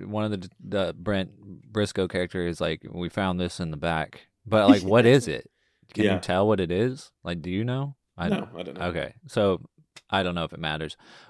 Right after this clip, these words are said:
Speaker 1: But, but then at the end, towards the end of the movie,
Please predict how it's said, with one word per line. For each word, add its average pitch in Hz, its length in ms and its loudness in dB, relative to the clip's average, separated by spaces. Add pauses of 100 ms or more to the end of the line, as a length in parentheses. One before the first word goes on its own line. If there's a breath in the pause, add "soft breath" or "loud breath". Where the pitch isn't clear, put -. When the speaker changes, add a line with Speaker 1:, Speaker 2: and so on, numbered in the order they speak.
(120 soft breath)
Speaker 1:
But, 92 500 -2 (340)
but 98 280 -4
then 139 420 0 (800)
at 98 240 0 (120)
the 98 240 -2 (100)
end, 113 640 -2 (800)
towards 117 240 -2
the 101 160 -4
end 107 180 -6
of 98 60 -6
the 95 80 -4
movie, 95 720 -6